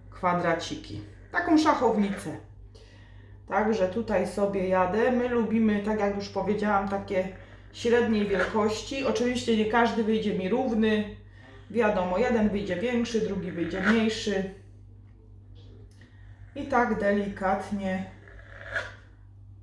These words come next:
robię sobie te nasze kwadraty. O, tak. To, co zostaje, to odkładam na bok,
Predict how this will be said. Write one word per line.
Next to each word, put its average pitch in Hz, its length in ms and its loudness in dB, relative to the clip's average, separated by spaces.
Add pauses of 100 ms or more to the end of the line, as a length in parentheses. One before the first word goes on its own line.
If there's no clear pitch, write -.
(180)
robię 190 360 0
sobie 196 600 -2 (1800)
te 240 100 -4
nasze 196 400 -2
kwadraty. 175 920 -2 (1900)
O, 175 40 -12 (840)
tak. 330 260 -4 (960)
To, 233 160 0
co 214 200 -6
zostaje, 208 540 -2
to 208 280 -4 (460)
odkładam 190 600 -4
na 220 200 2
bok, 240 360 2